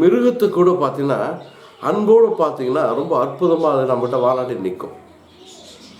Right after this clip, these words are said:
அதே அந்த ம-, மிருகத்தையோ ஜீவனை அடிக்கணும்னு நினைச்சு பாருங்க, திரும்ப நம்மளை முடைக்கும். அது போல காலம் இப்ப நம்ம வாழ்ந்துட்டு இருக்கோம். காரணம்,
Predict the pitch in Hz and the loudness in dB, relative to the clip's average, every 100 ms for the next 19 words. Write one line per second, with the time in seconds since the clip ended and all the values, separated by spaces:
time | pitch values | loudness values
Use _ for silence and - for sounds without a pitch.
0 | - - - - - 113 156 127 127 156 | -20 -20 -20 -12 -6 0 2 2 2 -2
1 | - - 120 117 110 107 101 98 110 151 | -6 -6 -2 0 2 2 2 0 2 0
2 | 147 147 143 151 127 139 147 143 117 143 | 0 -2 0 0 0 0 2 2 0 -2
3 | 151 156 139 127 117 113 120 165 175 - | -4 -2 -2 -4 -2 0 0 -2 -4 -14
4 | - - - 123 113 92 85 76 67 - | -20 -14 -6 -4 -4 -4 -4 -6 -8 -10
5 | - - - - - - - _ _ - | -14 -20 -20 -20 -20 -20 -20 _ _ -20
6 | _ _ _ _ _ _ _ _ _ _ | _ _ _ _ _ _ _ _ _ _
7 | 131 156 160 160 147 117 131 151 135 113 | -4 -2 0 0 0 -2 -2 -2 -2 -2
8 | 107 92 92 107 95 87 90 - 165 185 | 0 0 -2 -4 -6 -8 -8 -4 -2 0
9 | 240 | 0